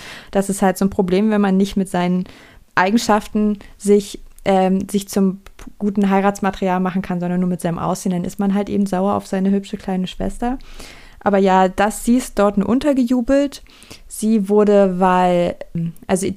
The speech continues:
ihr Vater hat geglaubt, dass erst seine Frau gestorben ist. Die wurde aber beim Feentribunal halt, kam raus, dass sie einen Sterblichen geheiratet hat und wurde halt eingesperrt und durfte nicht mehr zurück. Und dann wurde der To-, ihr Tod vorgetäuscht.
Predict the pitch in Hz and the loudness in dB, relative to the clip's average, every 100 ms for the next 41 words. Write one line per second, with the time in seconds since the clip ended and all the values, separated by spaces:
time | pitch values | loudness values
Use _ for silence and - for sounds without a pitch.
0 | - 208 208 - 233 311 269 233 - 208 | 2 2 2 2 2 4 4 2 0 0
1 | 208 196 196 196 - 190 - 175 175 - | 2 2 2 -2 0 -2 -2 -6 -6 -2
2 | 202 262 277 - 247 233 226 214 - 190 | 0 0 0 -2 -2 0 -2 -2 -2 0
3 | 196 190 - 170 180 175 165 165 160 - | 0 0 -2 -2 -2 -4 -4 -2 -4 -6
4 | - - - - - - - - 247 269 | -14 -20 -20 -20 -20 -18 -14 0 2 4
5 | 262 - 220 214 202 196 196 196 190 202 | 2 2 2 4 4 4 6 4 2 -4
6 | 180 185 180 180 - - 185 185 180 185 | 0 2 2 0 -10 -2 0 4 4 4
7 | 190 180 180 165 214 220 226 208 190 185 | 2 -2 -2 -2 -2 -2 -2 0 0 2
8 | 185 185 180 - 180 - 170 160 170 170 | 0 0 -2 -2 -4 -2 -4 -2 -2 0
9 | 165 - 220 233 233 208 202 185 175 - | -2 -2 0 0 0 -2 -2 -2 -4 -6
10 | 165 - 175 - 170 233 269 196 185 175 | -8 -6 -10 -8 -2 -2 0 0 0 0
11 | 175 175 170 165 - - - - 180 175 | -2 0 -2 -4 -14 -20 -20 -2 -2 -2
12 | - 185 175 254 285 - 247 233 233 214 | 0 0 2 0 0 0 0 0 0 2
13 | 220 214 | 2 0